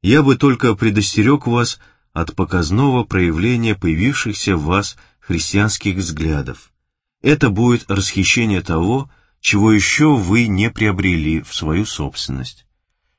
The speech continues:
И другим говорить о Боге, когда у них ещё нет склонности слышать о нём, не надо. Вы спровоцируете их на богохульство.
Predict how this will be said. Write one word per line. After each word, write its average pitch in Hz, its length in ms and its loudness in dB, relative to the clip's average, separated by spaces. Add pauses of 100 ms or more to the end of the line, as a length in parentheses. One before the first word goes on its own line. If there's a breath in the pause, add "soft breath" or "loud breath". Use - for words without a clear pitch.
(120)
И 104 100 2
другим 135 400 4
говорить 127 420 2
о 107 120 2
Боге, 101 540 0 (160 soft breath)
когда 98 400 0
у 101 100 0
них 135 280 2
ещё 101 280 0
нет 98 260 2
склонности 98 720 -2
слышать 113 540 -2
о 87 100 0
нём, 76 300 -2 (320)
не 120 180 2
надо. 73 500 -4 (760)
Вы 117 320 2
спровоцируете 113 1040 0
их 104 420 -4
на 98 160 0
богохульство. 95 920 -4